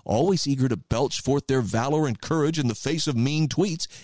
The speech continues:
is just itching to jump into the fray for the sake of, well, I don't know, Ukrainian diversity or some such rubbish?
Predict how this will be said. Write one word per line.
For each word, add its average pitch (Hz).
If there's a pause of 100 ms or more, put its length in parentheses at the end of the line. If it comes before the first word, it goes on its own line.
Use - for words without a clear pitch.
is 190
just -
itching 226
to 110
jump 160
into 180
the 165
fray 143
for 175
the 143
sake 147
of, 147 (280)
well, -
I 127
don't 190
know, 123 (240)
Ukrainian 120
diversity 113
or 147
some 127
such -
rubbish? 113